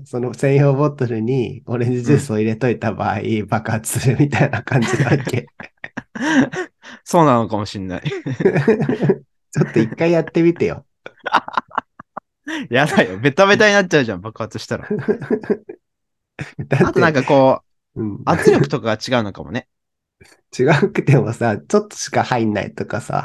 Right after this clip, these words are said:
Speaker 1: 入りすぎちゃうはあるかもしんないけど。
Speaker 2: あ、違う違う、そのさ、機械のさ、入れる方の圧力が、
Speaker 1: うん。
Speaker 2: 水には入るけど、そういう混合物に対しては、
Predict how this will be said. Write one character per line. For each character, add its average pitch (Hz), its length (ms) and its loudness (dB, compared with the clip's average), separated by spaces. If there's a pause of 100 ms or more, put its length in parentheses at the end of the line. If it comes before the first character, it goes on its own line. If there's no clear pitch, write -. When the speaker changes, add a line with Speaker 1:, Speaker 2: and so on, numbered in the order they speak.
Speaker 1:
入 123 200 2
り 127 80 2
す 131 140 -2
ぎ 120 160 -2
ち - 100 -4
ゃ 98 100 -2
う 98 40 -4
は 98 80 0
あ 107 80 -2
る 107 80 -6
か 98 160 -8
も 98 100 -8
し - 140 -8
ん 110 80 -2
な 110 120 -6
い - 80 -10
け - 180 -16
ど。 - 240 -14 (140)
Speaker 2:
あ、 131 80 0
違 123 40 0
う 135 140 -2
違 127 260 -2
う、 117 40 -4
そ 131 140 -4
の 123 100 -2
さ、 110 160 -2
機 - 160 -14
械 196 240 2
の 104 120 -2
さ、 92 240 -6 (360)
入 139 160 0
れ 185 80 2
る 190 100 2
方 170 200 -2
の 113 140 -2
圧 - 200 -12
力 110 280 -12
が、 120 320 -4 (300)
Speaker 1:
う - 80 -4
ん。 95 300 -4 (340)
Speaker 2:
水 185 800 -2
に 180 140 -2
は 120 120 2
入 120 200 -2
る 104 120 -8
け 101 120 -10
ど、 127 500 -2
そ - 140 -16
う 110 40 -10
い 104 60 -12
う 110 60 -14
混 151 280 -4
合 156 180 0
物 117 240 -6
に 104 120 -8
対 110 180 -6
し - 100 -18
て 98 120 -10
は、 101 300 -6